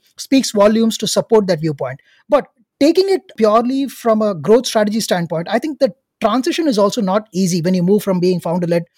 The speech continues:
to sales-led. So when you do that move, you know, uh, when a company goes from being founder-driven company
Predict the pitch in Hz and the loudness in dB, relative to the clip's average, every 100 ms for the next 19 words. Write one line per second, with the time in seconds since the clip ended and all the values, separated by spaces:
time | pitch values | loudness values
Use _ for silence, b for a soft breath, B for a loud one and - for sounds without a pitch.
0 | _ _ - 220 208 180 - 135 - B | _ _ 0 0 2 -2 -4 -10 -12 B
1 | B B 294 285 269 220 285 277 269 175 | B B 2 4 4 0 2 2 2 2
2 | 349 381 247 170 220 180 143 _ _ 196 | 2 4 2 2 2 2 -2 _ _ 0
3 | 240 277 214 214 202 220 233 240 269 247 | 0 2 2 2 2 -2 -2 0 0 0
4 | 196 247 233 233 226 220 202 196 226 208 | 2 2 2 0 0 -2 -2 -2 -2 0
5 | 196 233 220 214 214 208 170 160 | 0 2 0 -2 -2 -4 -4 -8